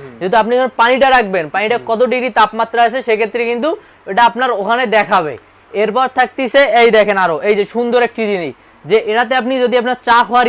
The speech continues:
Speaker 2: ইচ্ছা হয়
Speaker 1: হুম।
Speaker 2: সেক্ষেত্রে এখানে শুধু চাপাতি দিয়ে দিবেন।
Speaker 1: তার মানে এটা ছাঁকুনি সিস্টেম
Speaker 2: জি,
Speaker 1: অটোমেটিক হয়ে যাচ্ছে?
Speaker 2: ছাঁকুনি সিস্টেম অটোমেটিকলি হয়ে যাচ্ছে।
Speaker 1: আচ্ছা।
Speaker 2: চা খাওয়ার ইচ্ছা হলে আপনি শুধু চা দিয়ে এখানে বসাই দিবেন, একদম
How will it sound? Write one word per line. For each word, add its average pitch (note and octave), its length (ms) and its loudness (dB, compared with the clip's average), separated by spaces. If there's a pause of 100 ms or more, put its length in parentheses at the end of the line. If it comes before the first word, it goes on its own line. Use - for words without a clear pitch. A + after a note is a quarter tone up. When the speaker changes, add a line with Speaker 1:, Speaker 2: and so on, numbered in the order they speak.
Speaker 2:
ইচ্ছা A#3 260 0
হয় G#3+ 180 4
Speaker 1:
হুম। - 340 -20
Speaker 2:
সেক্ষেত্রে A3+ 380 0
এখানে A#3+ 240 0
শুধু A#3+ 120 -4 (120)
চাপাতি A3 340 0 (100)
দিয়ে F#3+ 180 2
দিবেন। C3+ 200 -6 (100)
Speaker 1:
তার D#3+ 140 -4
মানে F#3 180 -6
এটা G3 180 -10
ছাঁকুনি G3 400 -6
সিস্টেম G3 220 -8
Speaker 2:
জি, G3 60 -6
Speaker 1:
অটোমেটিক G3 340 -2
হয়ে G3+ 100 -6
যাচ্ছে? G#3+ 100 0
Speaker 2:
ছাঁকুনি A#3+ 340 0
সিস্টেম B3 300 -2
অটোমেটিকলি A#3 500 0
হয়ে G#3 160 4
যাচ্ছে। F3+ 240 -2 (120)
Speaker 1:
আচ্ছা। - 260 -14 (100)
Speaker 2:
চা G#3 180 4
খাওয়ার C4 240 2
ইচ্ছা - 220 -4
হলে C4+ 200 2
আপনি A#3+ 200 -4
শুধু B3 120 -2 (120)
চা A3+ 100 4 (120)
দিয়ে B3 200 4
এখানে A#3 200 -2 (100)
বসাই A3+ 340 0
দিবেন, C4+ 220 0 (380)
একদম A#3 200 0